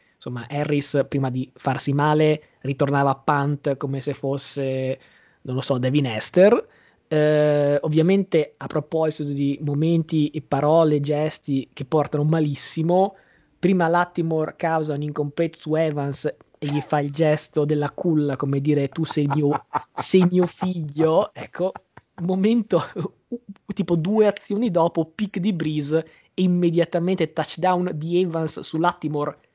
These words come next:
proprio preso e portato al bar, cioè non tanto di finta ma di fisico, della serie "vediamo chi culla chi",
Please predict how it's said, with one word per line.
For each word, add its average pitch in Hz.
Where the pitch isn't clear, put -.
proprio 160
preso 180
e 143
portato 147
al 135
bar, 135
cioè 151
non 196
tanto 196
di 160
finta 196
ma 143
di 139
fisico, 156
della 139
serie 151
"vediamo 160
chi 156
culla 156
chi", 147